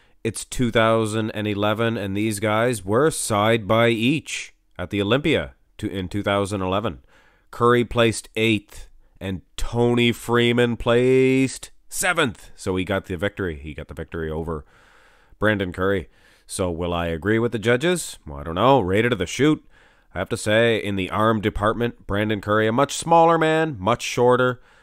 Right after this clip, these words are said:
but still in the arm department, he is winning. Look at the, the short,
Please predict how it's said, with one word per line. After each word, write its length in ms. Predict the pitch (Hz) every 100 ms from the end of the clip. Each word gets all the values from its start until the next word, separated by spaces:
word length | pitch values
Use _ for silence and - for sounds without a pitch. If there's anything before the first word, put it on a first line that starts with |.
| _ _ -
but 160 | 104
still 580 | - - 107 104 107 101
in 140 | 92 92
the 100 | 90
arm 200 | 101 95
department, 420 | 76 95 95 85
he 180 | 101 92
is 160 | 85
winning. 300 | 85 98 90
Look 160 | 90 -
at 100 | -
the, 180 | 76 73 _ _ _ _
the 60 | -
short, 540 | - - 110 113 117